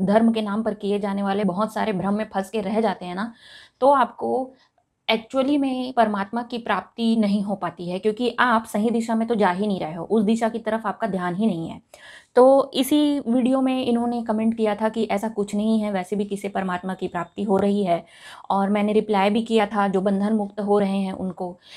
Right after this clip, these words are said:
लेकिन मुझे लगता है कि इनके साथ-साथ बहुत सारे और भी लोगों का ऐसा प्रश्न रहता है कि कैसे मान ले कि भगवान हैं, हैं तो दिखाई क्यों नहीं देते, और, अ,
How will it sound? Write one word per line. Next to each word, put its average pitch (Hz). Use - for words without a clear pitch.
लेकिन 247
मुझे 262
लगता 277
है 269
कि 269
इनके 240
साथ-साथ 247
बहुत 233
सारे 262
और 220
भी 226
लोगों 233
का 226
ऐसा 214
प्रश्न 220
रहता 208
है 202
कि 220
कैसे 233
मान 240
ले 233
कि 226
भगवान 185
हैं, 175
हैं 220
तो 233
दिखाई 226
क्यों 233
नहीं 196
देते, 165
और, 196
अ, 185